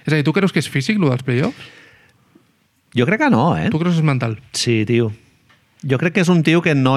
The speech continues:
Speaker 2: juga millor sota situacions de pressió. Hi ha jugadors que, que sí, que rendeixen més en situacions de pressió
Speaker 1: Segon
Speaker 2: i tal.
Speaker 1: espasa.
Speaker 2: No, el Michael Porter Junior, per exemple, ho he sentit, que igual Denver aniria a provar el trade de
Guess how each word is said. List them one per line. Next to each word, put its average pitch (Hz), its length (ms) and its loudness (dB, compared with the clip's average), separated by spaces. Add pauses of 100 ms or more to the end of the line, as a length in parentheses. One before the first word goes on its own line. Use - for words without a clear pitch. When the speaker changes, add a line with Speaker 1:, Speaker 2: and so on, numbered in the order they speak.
Speaker 2:
juga 123 280 2
millor 101 500 0 (100)
sota 98 540 -2
situacions 98 420 -4
de 98 140 -2
pressió. 87 400 -6 (920)
Hi 113 80 -2
ha 113 80 0
jugadors 139 400 2
que, 107 560 0
que 104 80 -2
sí, 120 200 -2
que 101 120 -2
rendeixen 98 480 -2
més 95 160 -2
en 95 80 -4
situacions 98 400 -6
de 101 120 -4
pressió 95 260 -4
Speaker 1:
Segon 160 140 0
Speaker 2:
i - 40 -2
tal. 123 160 0
Speaker 1:
espasa. 101 220 -2 (260)
Speaker 2:
No, 107 180 -2 (200)
el 113 260 2
Michael 113 320 -2
Porter 131 260 0
Junior, 139 320 0
per 123 140 0
exemple, 120 280 -2
ho 113 120 2
he 117 80 2
sentit, 120 400 -2
que 87 220 -2
igual 95 340 0
Denver 110 580 0
aniria 104 680 -2
a 104 60 -4
provar 101 320 -2
el 101 200 0
trade 104 160 0
de 101 140 -4